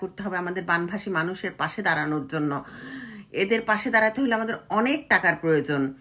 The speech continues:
কারণ হচ্ছে তা-, যারা যাবে তারা হচ্ছে শুধু শুকনা খাবার দিলে তো হচ্ছে না, তাদেরকে রক্ষা করার জন্য, তাদেরকে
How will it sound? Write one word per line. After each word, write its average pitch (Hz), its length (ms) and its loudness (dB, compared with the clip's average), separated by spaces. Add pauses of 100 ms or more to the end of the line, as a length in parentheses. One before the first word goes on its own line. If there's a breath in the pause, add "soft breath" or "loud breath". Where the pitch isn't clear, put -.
(460 loud breath)
কারণ 214 240 6 (120)
হচ্ছে 220 260 0 (140)
তা-, - 160 2 (220)
যারা 196 200 6 (100)
যাবে 180 220 4 (120)
তারা 190 260 6
হচ্ছে 226 280 -2 (440 loud breath)
শুধু 214 200 0 (100)
শুকনা 220 340 2
খাবার 202 280 0
দিলে 180 260 0
তো 190 120 -4
হচ্ছে 185 260 -6
না, 180 60 2 (100)
তাদেরকে 190 280 -2 (100)
রক্ষা 175 300 -6
করার 190 260 2
জন্য, 196 160 0 (120)
তাদেরকে 190 320 0